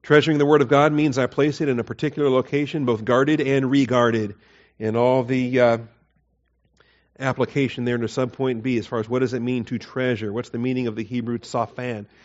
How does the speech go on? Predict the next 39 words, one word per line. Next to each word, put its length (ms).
What 120
does 160
it 80
mean 340
to 360
guard 340
it, 200
to 120
regard 480
it, 160
to 160
value 460
it, 100
to 140
place 400
it 280
in 380
a, 280
uh, 100
very 240
special, 560
hidden, 480
secure, 800
yet 320
accessible 680
place 600
where 180
it 80
is 160
immediately 720
at 80
hand, 380
where 140
I 60
know 220
precisely 640
where 260
it 60
is, 420